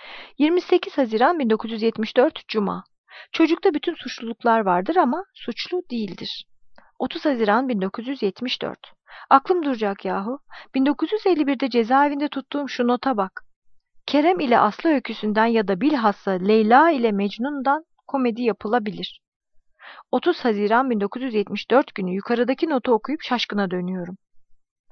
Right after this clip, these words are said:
Üç Temmuz bin dokuz yüz yetmiş dört.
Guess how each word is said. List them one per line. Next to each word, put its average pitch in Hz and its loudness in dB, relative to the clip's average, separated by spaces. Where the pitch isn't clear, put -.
Üç - -6
Temmuz 208 -2
bin 208 0
dokuz 208 -6
yüz 320 -8
yetmiş 220 -4
dört. - -6